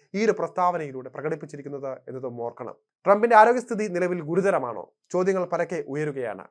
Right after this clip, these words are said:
ട്രംപിന്റെ പ്രായത്തെക്കുറിച്ചുള്ള ചർച്ചകൾ ദീർഘകാലമായി നിലനിൽക്കുന്ന ഒന്നാണ്. എഴുപത്തിയൊൻപത് വയസ്സ് പ്രായമുള്ള ട്രംപ് അമേരിക്കൻ ചരിത്രത്തിലെ ഏറ്റവും പ്രായം കൂടിയ പ്രസിഡന്റാണ്. രണ്ടായിരത്തി ഇരുപത്തിയൊന്നിൽ അധികാരമേറ്റ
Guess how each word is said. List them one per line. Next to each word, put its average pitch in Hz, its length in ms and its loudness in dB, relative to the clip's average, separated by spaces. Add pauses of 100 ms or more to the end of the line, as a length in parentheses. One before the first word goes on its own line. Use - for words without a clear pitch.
(140)
ട്രംപിന്റെ 233 260 4
പ്രായത്തെക്കുറിച്ചുള്ള 226 840 4
ചർച്ചകൾ 196 440 -4
ദീർഘകാലമായി 196 960 0
നിലനിൽക്കുന്ന 165 540 -4
ഒന്നാണ്. 120 340 -10 (140)
എഴുപത്തിയൊൻപത് 226 720 6
വയസ്സ് 196 300 2
പ്രായമുള്ള 175 480 0
ട്രംപ് 156 340 -4
അമേരിക്കൻ 202 560 0
ചരിത്രത്തിലെ 190 520 -6 (120)
ഏറ്റവും 214 640 -2 (160)
പ്രായം 190 340 6
കൂടിയ 170 320 -6 (100)
പ്രസിഡന്റാണ്. 147 640 -6 (260)
രണ്ടായിരത്തി 226 340 6
ഇരുപത്തിയൊന്നിൽ 226 560 0
അധികാരമേറ്റ 196 640 -2